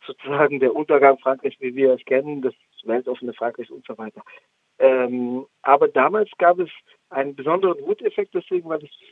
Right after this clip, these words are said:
für alle eigentlich überraschend kam. Damals hat auch der Front National, also hat Jean-Marie Le Pen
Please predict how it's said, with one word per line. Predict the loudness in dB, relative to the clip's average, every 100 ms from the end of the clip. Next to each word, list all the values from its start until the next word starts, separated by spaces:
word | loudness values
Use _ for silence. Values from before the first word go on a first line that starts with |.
| _
für | 0
alle | 2 0 0
eigentlich | -4 -8 -8
überraschend | -4 -4 -4 -10
kam. | -8 -8 -8 -12 _ _
Damals | 4 6 6 0
hat | 0
auch | -2 -2
der | -2
Front | -2 -6
National, | -4 -4 -2
also | -2 -2 -4
hat | -4
Jean-Marie | -2 0 0
Le | -4
Pen | -6 -4